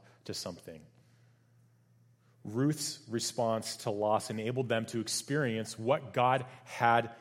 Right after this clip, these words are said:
next, that he was up to something, he was behind the scenes, that redemption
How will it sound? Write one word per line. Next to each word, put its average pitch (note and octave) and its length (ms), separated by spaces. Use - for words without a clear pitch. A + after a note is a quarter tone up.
next, G2+ 480
that G#2+ 100
he - 240
was D3+ 240
up C3 200
to - 60
something, B2+ 280
he A#2 120
was A2 140
behind C3 420
the D3 40
scenes, G2+ 640
that G2+ 120
redemption G2+ 720